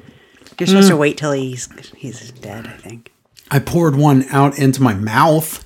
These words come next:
Speaker 1: Oh, okay, then, then
Speaker 2: That's
Speaker 1: that's
Speaker 2: different.
Speaker 1: appropriate. Yeah.
Speaker 2: Yeah. Ugh. Larry concerns me, you know.
Speaker 1: I swear to God.
Speaker 2: Stop doing this to us.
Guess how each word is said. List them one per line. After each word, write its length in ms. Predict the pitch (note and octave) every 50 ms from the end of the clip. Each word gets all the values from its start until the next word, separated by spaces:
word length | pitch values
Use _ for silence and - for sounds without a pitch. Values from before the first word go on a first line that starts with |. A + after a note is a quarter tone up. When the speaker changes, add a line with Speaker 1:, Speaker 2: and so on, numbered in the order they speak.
| - -
Speaker 1:
Oh, 220 | F#3 F3+ F3 F3 F3+
okay, 200 | E3+ - F3 D3+
then, 320 | C#3+ D3 C#3 C3+ C3 B2+ - -
then 200 | C#3 C#3+ C#3 C#3
Speaker 2:
That's 200 | C#3 C3+ C3+ -
Speaker 1:
that's 0 |
Speaker 2:
different. 280 | E3 D3+ - C#3 C#3+
Speaker 1:
appropriate. 340 | C#3+ - C3+ B2 B2 B2+ - _ - -
Yeah. 200 | C#3+ C#3 C#3 B2+ -
Speaker 2:
Yeah. 180 | A#2 G2+ F2 E2 - _ _ _ _ _ _ _ _ _ - - - - - - - - - - - - - - - _ _ _ -
Ugh. 760 | C#3 D3 D#3+ E3 D#3+ D3 B2 A#2+ - - - - - - - - - - - - - _ _ _ _ - - - - - _ _ - - - - B2 B2
Larry 240 | C3 C#3+ D#3+ F#3 G#3
concerns 520 | G#3 A3+ G3+ F#3+ - F3+ F3+ F3+ D#3+ E3 -
me, 200 | A2 A2 A2 A2 - _ _ -
you 80 | A2+
know. 100 | A2+ A#2+
Speaker 1:
I 40 | B2
swear 540 | - - - - - - - - - - -
to 120 | - - - - - - - - _ _ - - _ _ _ _ _ _ _ _ _ _ _ _ _ _ _ _ _ _ - -
God. 80 | - - - - - -
Speaker 2:
Stop 320 | - - - - C#3 C3 -
doing 220 | D#3 D3 C#3 C3
this 160 | B2 A2+ - -
to 100 | A#2 G#2+
us. 160 | G2+ -